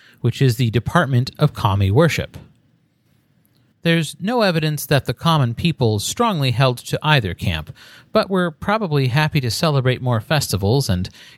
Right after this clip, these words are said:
gain an extra layer of spiritual protection against disasters.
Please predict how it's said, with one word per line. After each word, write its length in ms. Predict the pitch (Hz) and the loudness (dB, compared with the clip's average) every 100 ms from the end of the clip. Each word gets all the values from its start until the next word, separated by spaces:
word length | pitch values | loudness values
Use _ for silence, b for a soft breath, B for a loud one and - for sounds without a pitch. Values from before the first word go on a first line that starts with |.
| - | -2
gain 240 | 139 139 | 0 2
an 100 | 127 | 0
extra 400 | 123 131 - 147 | -2 -6 -2 -2
layer 400 | 131 156 107 104 | 0 0 0 -2
of 220 | - 120 | 0 -2
spiritual 720 | - - 170 165 156 - 123 | -2 -4 -2 -2 -2 -2 -2
protection 720 | 110 - 190 175 - 101 101 - | 0 0 0 -2 0 0 0 0
against 440 | 160 131 104 - | 0 2 2 0
disasters. 920 | - 87 117 113 - 85 67 82 - | -4 0 2 2 0 -4 -4 -4 -8